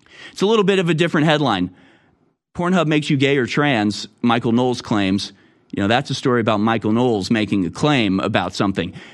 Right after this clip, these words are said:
It'd be a little bit different if the headline instead said, "Pornhub makes you gay or trans,"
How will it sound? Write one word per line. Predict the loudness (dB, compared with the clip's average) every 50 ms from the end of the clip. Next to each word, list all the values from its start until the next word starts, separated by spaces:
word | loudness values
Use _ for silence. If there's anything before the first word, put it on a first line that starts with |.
| -20 _ _ -6
It'd | -2 0
be | 0 0
a | 2
little | 2 2 4 2 2
bit | 2 0 0 0 0
different | -2 -2 0 0 0 2 2
if | 0 0 0
the | 0
headline | 2 2 2 2 2 0 2 2
instead | 2 0 0 0 0 2 2 2 0 0 -4 -6 -10 -18 _ _
said, | -14 -6 -2 0 2 2 0 0 -4 -6 -10 _ _ _ _ _ _ _ _ _ _ _ _ _ _ _ _ _
"Pornhub | -4 -2 0 0 0 0 0 2
makes | 2 2 0 0 0 0
you | 0 0
gay | 2 2 2 2 2
or | 2 0 0
trans," | -2 0 0 2 2 2 2 0 0 -2 -6